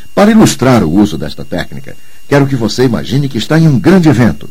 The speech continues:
social ou de negócios, no qual existem muitas pessoas que você ainda não conhece.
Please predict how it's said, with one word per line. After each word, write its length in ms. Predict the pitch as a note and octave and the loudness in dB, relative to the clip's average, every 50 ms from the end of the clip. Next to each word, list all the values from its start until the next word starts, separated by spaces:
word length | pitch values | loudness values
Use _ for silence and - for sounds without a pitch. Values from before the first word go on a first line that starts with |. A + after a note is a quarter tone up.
| - | -12
social 540 | - - G3 - - - G#2+ B2+ F3+ F#3+ F#3+ | -10 -8 -8 -6 -4 -2 -2 -2 0 0 0
ou 180 | F3 D3+ D#3 D3+ | 0 2 2 0
de 100 | C#3 D#3 | 0 0
negócios, 520 | C3+ A2 D2+ F2 E2+ D#2+ - - - - - - - - - - | -2 0 0 0 -2 -2 -4 -8 -10 -10 -12 -12 -12 -12 -4 0
no 100 | A2+ A#2+ | 0 0
qual 240 | - A#2 C#3 D3 C#3+ | 2 2 2 2 2
existem 380 | G#2+ - B2+ C3+ - A#2 E2+ - | 2 2 2 2 2 0 0 0
muitas 420 | - E2 A#2 E3 F3 E3+ D#3+ D#3 | 0 0 0 0 2 0 -2 -2
pessoas 400 | - D3 C3 - G#2 G2+ G#2+ G#2+ | 0 -2 -2 0 0 0 0 0
que 120 | - A2 | 0 -2
você 380 | G2 G#2 G2+ - - G#2 A2+ G#2+ | -4 -4 -4 -2 0 0 2 2
ainda 360 | D#2+ D#2+ F#2 A#2+ C#3 A#2 G2+ | 2 0 0 0 0 0 0
não 140 | F2+ F2+ E2+ | -2 -2 -2
conhece. 480 | - F2+ D#2 C#2+ B1+ A#1 - - - | -4 -4 -6 -6 -8 -10 -12 -12 -12